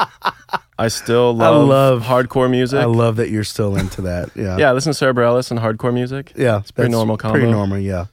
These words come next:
Speaker 1: Um, number three.
Speaker 2: Yeah, anybody.
Speaker 1: Uh, Jimmy Eat World.
Speaker 2: Nice.
Speaker 1: Love Jimmy Eat World.
Speaker 2: They're coming to Nashville soon.
Speaker 1: I'll have to get tickets for that as well.
Speaker 2: Yeah.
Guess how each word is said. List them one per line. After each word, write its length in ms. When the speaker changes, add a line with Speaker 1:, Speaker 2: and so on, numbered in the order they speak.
Speaker 1:
Um, 720
number 180
three. 560
Speaker 2:
Yeah, 140
anybody. 340
Speaker 1:
Uh, 40
Jimmy 360
Eat 40
World. 380
Speaker 2:
Nice. 360
Speaker 1:
Love 160
Jimmy 280
Eat 40
World. 240
Speaker 2:
They're 80
coming 400
to 120
Nashville 360
soon. 280
Speaker 1:
I'll 60
have 120
to 80
get 120
tickets 300
for 140
that 180
as 100
well. 140
Speaker 2:
Yeah. 80